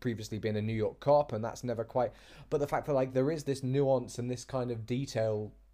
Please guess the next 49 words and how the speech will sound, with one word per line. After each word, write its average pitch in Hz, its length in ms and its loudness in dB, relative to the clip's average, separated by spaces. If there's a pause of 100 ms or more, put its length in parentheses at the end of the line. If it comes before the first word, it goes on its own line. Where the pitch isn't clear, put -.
(120)
to 143 320 2
them 85 400 -2 (420)
that, 135 320 0
that 127 240 4
is, 139 300 2
that 131 180 0
suggests 135 540 2
an 123 80 -4
inner 120 160 -2
life. 120 340 0
And 117 300 -6
I, 127 120 2
I, 131 140 2
you 135 160 0
know, 110 100 0
I, - 180 -4 (360)
it's 135 200 -2
only 180 180 2
really 143 320 0
rewatching 131 500 0
the 127 80 -2
film 127 240 0
in 113 140 -4
recent 131 340 -2
years 107 240 -2
I've 113 200 0
really 127 240 0 (320)
got, 123 320 2
I 123 60 -2
think, 131 200 -4
for 110 60 -14
the 120 80 -4
first 127 180 0
time, 123 140 -2
what, 127 180 4
what 120 300 4
I 117 100 -2
think 120 300 -4 (240)
is, 110 120 -12 (380)
you 127 80 -4
know, 110 60 -2
kind 123 180 -2
of 117 60 -6
the 113 60 4
Hitchcock 120 460 0
in-, 110 140 -4 (200)
influence 113 520 -4
on 95 100 -4
it. 87 160 -8